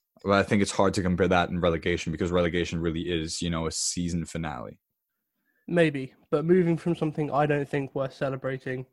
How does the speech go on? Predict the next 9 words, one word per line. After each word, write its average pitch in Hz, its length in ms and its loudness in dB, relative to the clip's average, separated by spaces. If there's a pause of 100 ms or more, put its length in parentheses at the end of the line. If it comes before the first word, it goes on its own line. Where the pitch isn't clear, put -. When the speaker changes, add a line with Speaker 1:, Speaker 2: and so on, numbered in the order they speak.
(120)
Speaker 2:
to 143 140 -6
something 139 680 2 (600)
Speaker 1:
<laughs> - 640 -20
Speaker 2:
you 147 100 -4
Speaker 1:
You 147 40 0
definitely 147 320 2
Speaker 2:
probably 110 240 2
Speaker 1:
think - 160 -2
words, 95 340 2